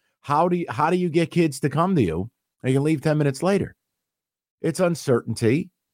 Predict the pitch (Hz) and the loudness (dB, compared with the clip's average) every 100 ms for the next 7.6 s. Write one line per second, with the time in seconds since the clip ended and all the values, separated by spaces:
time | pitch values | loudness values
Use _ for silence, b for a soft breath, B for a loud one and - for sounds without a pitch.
0 | _ - 135 117 156 147 135 127 117 123 | _ -4 -2 2 2 2 0 -2 0 2
1 | 107 104 95 92 87 92 80 85 95 165 | 2 2 2 0 -2 -6 -6 -6 -4 -2
2 | 170 165 - 147 - 170 196 120 151 175 | 0 0 0 -2 -2 -2 0 2 0 -2
3 | 185 180 - 160 208 - - _ _ _ | -2 -2 -2 -2 -2 -6 -16 _ _ _
4 | _ _ - 196 - 185 202 - 139 113 | _ _ -6 -4 0 2 2 -2 0 2
5 | 127 131 _ _ _ _ - 208 170 208 | 2 -2 _ _ _ _ -2 0 0 0
6 | 196 190 180 165 151 117 143 165 170 139 | 2 2 0 -2 -2 0 2 2 2 -2
7 | 101 - - 160 147 - | -4 -8 -4 0 0 -2